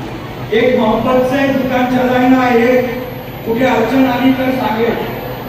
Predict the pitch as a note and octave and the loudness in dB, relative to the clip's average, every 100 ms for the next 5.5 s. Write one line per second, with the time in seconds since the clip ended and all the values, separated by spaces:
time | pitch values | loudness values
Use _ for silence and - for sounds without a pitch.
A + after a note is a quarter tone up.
0 | - A3+ B3 B3 A3 A3 B3 C4 C4 B3+ | -6 -4 -2 0 -2 -2 0 0 0 -4
1 | - C4 A#3+ A#3 B3+ A#3+ C4 B3+ A#3 A#3 | -4 -2 -2 -2 -2 -2 -2 -2 -2 0
2 | A#3+ A#3+ A#3+ C4 A#3+ G#3+ A#3 A3+ A#3 F#3+ | 2 2 2 2 2 0 0 0 0 0
3 | - - - - - - A3+ C4+ C4 C#4+ | -2 -6 -8 -10 -10 -2 4 4 4 2
4 | C#4+ D4+ D4 D4 C#4 D4 D4+ D4 C#4 C4+ | 2 2 2 2 2 2 2 2 2 2
5 | C#4 C4+ C4+ C#4+ | 2 0 0 2